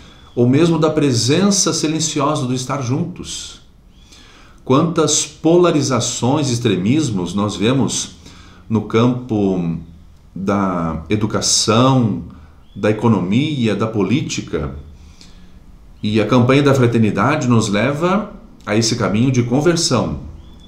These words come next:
que é constante, e este ano com mais intensidade. O outro pensa diferente de mim.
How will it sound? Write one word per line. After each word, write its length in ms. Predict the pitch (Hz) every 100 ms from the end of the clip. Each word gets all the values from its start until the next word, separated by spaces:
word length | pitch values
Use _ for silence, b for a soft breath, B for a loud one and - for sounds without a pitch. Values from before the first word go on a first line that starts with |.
| -
que 80 | -
é 40 |
constante, 800 | 110 165 180 - 160 143 - 71 - B B B B
e 120 | 110
este 260 | 107 110 101
ano 160 | 107 135
com 120 | 117
mais 300 | 95 135 170
intensidade. 760 | 160 151 147 151 90 73 - - - B B B B -
O 80 | 123
outro 500 | 170 175 160 - -
pensa 640 | 165 185 208 196 - - 113
diferente 560 | 107 - 98 101 104
de 120 | 104
mim. 340 | 92 82 71